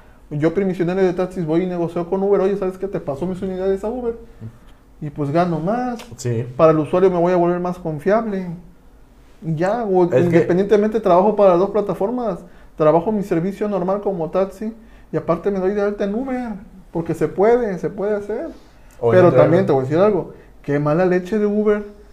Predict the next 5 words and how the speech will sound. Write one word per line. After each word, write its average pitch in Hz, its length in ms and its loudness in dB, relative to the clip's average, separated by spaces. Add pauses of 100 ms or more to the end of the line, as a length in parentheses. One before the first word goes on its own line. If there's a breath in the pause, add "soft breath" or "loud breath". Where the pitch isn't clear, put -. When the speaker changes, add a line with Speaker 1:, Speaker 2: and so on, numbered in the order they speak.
(140 soft breath)
Speaker 1:
de 156 140 2
decir 190 500 0 (340 loud breath)
Veracruz, 147 840 0
Jala-, 147 280 -2 (160)
Veracruz, 165 640 -4